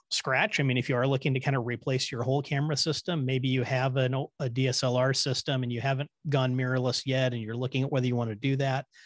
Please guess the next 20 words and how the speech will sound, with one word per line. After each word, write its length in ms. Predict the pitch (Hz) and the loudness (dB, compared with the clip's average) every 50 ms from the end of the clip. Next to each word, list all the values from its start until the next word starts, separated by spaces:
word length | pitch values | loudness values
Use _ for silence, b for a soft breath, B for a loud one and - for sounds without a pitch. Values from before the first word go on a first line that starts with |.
| B B B B B B B B B - | B B B B B B B B B -4
Um, 480 | 170 147 135 131 120 113 110 107 - - _ _ _ _ _ _ _ _ _ _ _ _ _ - - | -2 0 2 0 0 -2 -4 -6 -10 -14 _ _ _ _ _ _ _ _ _ _ _ _ _ -10 -2
you 100 | - 156 | 0 2
know, 160 | 135 127 - - - | 2 2 -2 -2 0
I 60 | 180 | 2
would 220 | 180 196 190 139 | 4 4 4 4
say 380 | - - - 151 151 156 170 175 | 4 2 4 4 4 4 4 4
that, 400 | 151 143 139 139 135 127 127 131 - - | 2 2 2 2 2 0 0 -4 -6 -8
um, 580 | 143 127 117 117 113 110 107 107 110 127 - - _ _ _ _ - | -6 -6 -6 -6 -8 -8 -10 -10 -10 -12 -12 -14 _ _ _ _ -4
Sony 440 | - - - 147 143 156 165 165 170 | -2 0 2 2 4 4 4 4 4
was 220 | 160 147 131 120 | 4 4 2 2
really 240 | 139 139 135 143 143 | 2 2 2 2 2
kind 200 | 135 - 151 139 | 2 0 0 0
of 120 | 135 127 123 | 0 0 0
the, 180 | 135 131 156 - | 0 0 0 -2
the 180 | 156 131 131 | -2 -4 -2
leader 400 | 120 123 127 127 131 135 131 123 | -2 -2 -2 -2 -2 -2 -2 -4
for 680 | 120 - - 156 135 135 131 127 127 120 120 117 113 - - _ _ _ _ _ _ _ _ _ _ - | -6 -4 -2 -2 0 0 0 0 0 -2 -2 -4 -8 -10 -12 _ _ _ _ _ _ _ _ _ _ -10
several 400 | - - 139 127 127 147 143 139 | -6 -4 -4 -2 2 2 4 4
years 540 | 135 135 135 139 139 147 160 156 139 - 139 | 4 4 2 2 2 0 0 0 0 -2 -2
in, 300 | 127 127 120 120 120 | -2 -2 -2 -2 -4